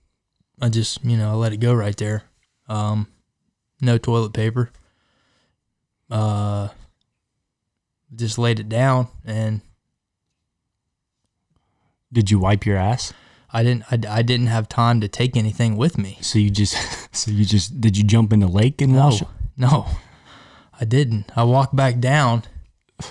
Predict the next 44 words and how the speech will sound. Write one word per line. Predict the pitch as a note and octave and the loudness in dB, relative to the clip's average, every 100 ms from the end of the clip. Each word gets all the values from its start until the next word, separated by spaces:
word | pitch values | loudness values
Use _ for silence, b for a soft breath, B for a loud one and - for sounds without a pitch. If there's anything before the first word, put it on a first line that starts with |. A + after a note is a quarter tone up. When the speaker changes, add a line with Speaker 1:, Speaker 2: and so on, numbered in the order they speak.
| - | -6
Speaker 1:
afterwards. | C#3 D#3+ C3+ A2+ G#2+ A2+ | -2 0 0 0 2 4
Speaker 2:
Bow-legged, | A#2 A2+ A#2 A#2 A2 | 6 6 6 6 4
so | A2+ | 4
it's | G#2 - | 2 2
not | A#2 | 0
squishing | - B2 A#2+ A#2+ | 2 2 2 4
Speaker 1:
I, | A#2+ | 4
I | B2 | 4
Speaker 2:
everywhere? | B2 C3 | 4 4
Speaker 1:
<laughs> | - - - - - - - - - _ _ - - - - - | 2 -4 -8 -12 -12 -10 -12 -14 -20 _ _ -16 -16 -16 -16 -6
I | B2+ | 0
did | C#3 B2+ | 2 2
the | |
waddle | A#2 B2 C#3 B2+ A#2 - | 2 4 4 4 0 2
Speaker 2:
Yeah. | A2+ G2+ - - | 2 2 -2 -4
Speaker 1:
back | A#2+ B2 A#2+ | 2 4 4
Speaker 2:
Yeah. | |
Speaker 1:
down. | A#2 C#3+ C#3+ B2 B2 - | 4 4 6 4 2 -4
Speaker 2:
Yeah. | G#2+ G2+ - _ - | -10 -10 -12 _ -4
Speaker 1:
And, | A2+ A2+ A2+ | 0 2 2
uh, | A2+ A2+ A2 _ _ _ - | 2 2 -2 _ _ _ -2
you | A#2+ | 0
know, | A2 A2+ | 2 2
I | A#2 | 2
opened | A#2+ A#2 A2 | 2 0 -2
the | |
bathroom | G#2 A2+ A2 A2+ G#2 | -2 -2 -2 -2 -2
door. | A2+ A#2+ | 0 0
It | |
wasn't | A2+ B2 G#2 | 2 0 0
locked | G#2 A#2 - | -2 -4 -4
or | G#2 | -4
anything. | G#2 G2+ G2+ A2 A2 | -4 -4 -4 -4 -2
I | G#2 | -4
Speaker 2:
Yeah. | G#2 | 0
Speaker 1:
opened | A2+ A#2 A2 | 0 0 -2
the | |
bathroom | A2 G#2+ A2 | -2 -2 -4
door, | G#2 G#2+ A2 | -4 -6 -6
got | A2 G#2 | -8 -8
some | G#2+ | -8
toilet | A2+ A2 G#2 | -6 -6 -6
paper, | A2 A2 A2 | -8 -6 -8
and, | A2 | -10